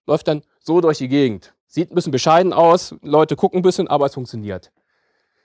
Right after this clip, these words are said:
Für, wenn man in einer Ecke ist, wo noch keine Bilder sind, erstmal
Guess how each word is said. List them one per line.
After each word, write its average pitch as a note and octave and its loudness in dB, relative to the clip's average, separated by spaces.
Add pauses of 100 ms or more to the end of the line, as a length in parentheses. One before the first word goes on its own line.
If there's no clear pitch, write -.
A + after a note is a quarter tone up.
(120)
Für, C3+ -8
wenn A3 2
man A3 2
in F#3+ 0
einer F3 2
Ecke A3 0
ist, A3 -2
wo E3+ -4
noch E3 -2
keine E3 0
Bilder A3 2
sind, A3+ -2
erstmal F#3 0